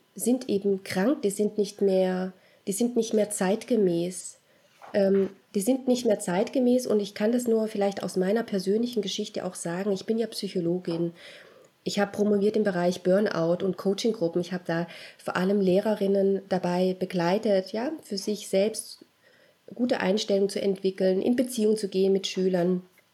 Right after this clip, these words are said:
Und auch hier erleben wir ja ganz deutlich auch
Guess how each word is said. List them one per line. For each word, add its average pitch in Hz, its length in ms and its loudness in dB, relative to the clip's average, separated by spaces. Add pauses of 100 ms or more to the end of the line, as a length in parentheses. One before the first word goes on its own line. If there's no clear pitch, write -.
(280)
Und 170 100 0
auch 180 120 0
hier 220 300 0
erleben 190 420 2
wir 185 120 2
ja 180 100 2
ganz 190 400 0
deutlich 196 400 -2
auch 180 160 -6